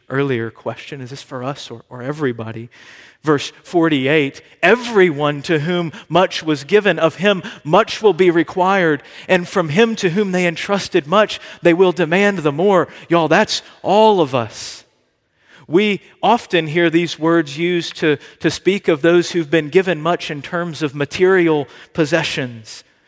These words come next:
or physical talents. That's not untrue. But in context, those who have been given much are all those in relationship with Jesus, to whom the Father has given what?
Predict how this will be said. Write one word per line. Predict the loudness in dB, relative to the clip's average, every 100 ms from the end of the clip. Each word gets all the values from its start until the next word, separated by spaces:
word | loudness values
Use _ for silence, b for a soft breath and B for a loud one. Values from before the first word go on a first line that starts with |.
| _
or | -2 -2
physical | -2 0 2 2 0 0 0 -2
talents. | -4 0 0 0 -6 -10 -10 -12 -16 _ _ _ _ _ _ _ _ _ _ _ _ _ _ _ _ _ -10
That's | -8 -4
not | -6 -4
untrue. | -8 -8 -10 -12 -12 -12 -16 _ _ _ _ _ _ _ _ _ -20
But | -4 -2
in | -2 -6
context, | -8 -8 -8 -4 -4 -4 -2
those | 0 0 -2
who | -4
have | -2
been | -2 -2
given | -6 -6 -8
much | -8 -10 -12
are | -12 -12 -12
all | -12 -10 -10 -8
those | -10 -12 -18 -20 B B
in | -6 -2
relationship | 0 0 -2 -6 -12 -10 -10 -4
with | -6 -4
Jesus, | -6 -6 -6 -8
to | -10
whom | -8 -6 -2
the | -4
Father | -4 -4 0 0
has | 0 -4
given | -2 -2 0 -4
what? | -4 -4 -6 -14